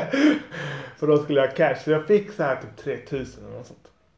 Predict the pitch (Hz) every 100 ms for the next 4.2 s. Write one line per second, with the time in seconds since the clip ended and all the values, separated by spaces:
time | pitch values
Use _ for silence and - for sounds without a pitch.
0 | - 131 143 139 - 127 - 113 110 104
1 | - - 117 117 113 110 - _ - 113
2 | - 113 113 107 110 _ _ _ _ _
3 | 127 120 117 117 117 120 117 - 135 117
4 | -